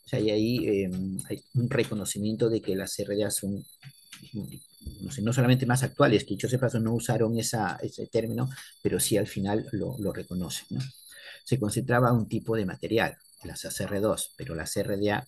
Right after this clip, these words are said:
ya incluyen otro. Miren ustedes lo que ellos perciben, eso voy, ¿eh? Ellos perciben que las R D A eran antiguas y que solo veían materiales impresos, mientras que las R D A ahora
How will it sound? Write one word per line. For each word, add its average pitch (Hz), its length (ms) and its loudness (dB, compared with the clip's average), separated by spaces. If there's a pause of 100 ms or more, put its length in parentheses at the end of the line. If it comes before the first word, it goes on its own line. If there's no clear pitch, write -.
ya 98 120 -2
incluyen 92 460 0
otro. 87 200 -2
Miren 135 200 6
ustedes 131 480 4
lo 110 140 0
que - 100 -2
ellos 113 240 0
perciben, 82 600 0
eso - 200 -6
voy, - 200 -6
¿eh? 90 80 -14 (380)
Ellos 123 200 0
perciben 127 420 -2
que 113 100 -6
las 82 220 -6
R 101 260 -4
D 107 120 0
A 110 60 -2
eran 98 300 -4
antiguas 117 480 0
y - 60 -4
que - 120 -12
solo 101 240 -4
veían 98 240 0
materiales 92 460 -6
impresos, - 640 -4 (360)
mientras 90 340 -6
que 80 140 -6
las 80 240 -6
R 104 200 -4
D 98 160 0
A 101 60 0
ahora 98 560 -2